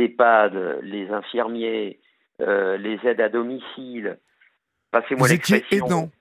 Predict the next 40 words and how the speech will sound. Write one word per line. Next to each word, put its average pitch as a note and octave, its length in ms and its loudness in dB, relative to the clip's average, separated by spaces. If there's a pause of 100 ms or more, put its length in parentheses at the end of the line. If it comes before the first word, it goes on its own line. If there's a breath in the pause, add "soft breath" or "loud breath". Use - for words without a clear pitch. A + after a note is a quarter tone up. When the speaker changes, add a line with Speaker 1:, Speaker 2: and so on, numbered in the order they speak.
Speaker 2:
Vous B2+ 200 -6
étiez D#3 340 -4
aidant. C#3+ 420 -2
Speaker 1:
Voilà, C3 340 4
Speaker 2:
Ce - 100 -2
qu'on D3 80 0
Speaker 1:
j'étais C#3 220 2
Speaker 2:
appelle E3 220 0
Speaker 1:
aidant. D3+ 140 0
Speaker 2:
aidant. D3 180 -4 (100)
Donc D#3 220 -2
un D#3+ 80 2
boulot E3 300 2
Speaker 1:
Voilà, F#3+ 140 2
Speaker 2:
pratiquement E3 400 -4
Speaker 1:
j'étais E3+ 100 0
Speaker 2:
à - 20 -8
plein E3 200 0
temps. D3 260 -4 (560)
Speaker 1:
Ah G#2+ 200 4
oui, A2 200 -6 (360)
ah G#2 120 -2
oui, G#2 160 -12 (140)
Speaker 2:
Ah C#3 140 -4
Speaker 1:
ah C#3 60 0
Speaker 2:
oui. F#3 180 -6
Speaker 1:
oui, F2+ 120 -10
oui, E2 60 -12
oui. - 180 -20 (460 loud breath)
Speaker 2:
Un D3+ 80 0
boulot D#3+ 420 2
où D#3+ 80 -6
Speaker 1:
Et D#3+ 80 -4
Speaker 2:
on D#3 40 -2
n'a D#3 120 0
pas F3+ 180 -2
le E3+ 140 -2
temps F3+ 400 -2 (520)
pour, D3+ 340 0
euh, C3 120 0